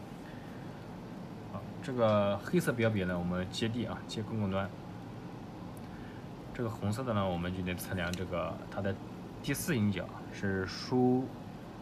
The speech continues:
出角，一二三四啊。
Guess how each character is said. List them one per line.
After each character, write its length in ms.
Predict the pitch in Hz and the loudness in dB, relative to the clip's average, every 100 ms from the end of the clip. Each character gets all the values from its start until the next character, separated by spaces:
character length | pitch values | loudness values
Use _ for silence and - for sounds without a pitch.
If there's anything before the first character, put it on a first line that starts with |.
| - - | -10 -4
出 180 | - | 2
角， 120 | 120 90 - - - - - - - - - - - - - - - - - | 2 0 -6 -10 -10 -10 -8 -10 -8 -10 -10 -10 -10 -10 -10 -10 -10 -8 2
一 80 | |
二 100 | 110 | 2
三 200 | 95 107 | 2 0
四 200 | 104 - 110 - - - | -2 -2 -6 -6 -8 -8
啊。 100 | - | -6